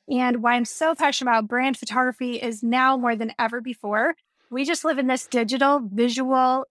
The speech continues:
day and age where we need to make a big impact in a very, very small amount of time to make that great first impression. And so many of the women that I work with own their own companies, or they are part of a company where they need to have their photo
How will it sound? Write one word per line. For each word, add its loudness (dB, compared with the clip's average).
day -6
and -2
age -2
where 2
we -4
need -4
to -4
make -4
a -4
big -4
impact 0
in -2
a 0
very, 0
very -4
small 0
amount -4
of -12
time -4
to -8
make -4
that -2
great -2
first -6
impression. -6
And 2
so 2
many 2
of -2
the -4
women -4
that -4
I -2
work -6
with -6
own 2
their 2
own 2
companies, -2
or -2
they -6
are -2
part -2
of -4
a -2
company 0
where 0
they -4
need -2
to -8
have 0
their -2
photo 0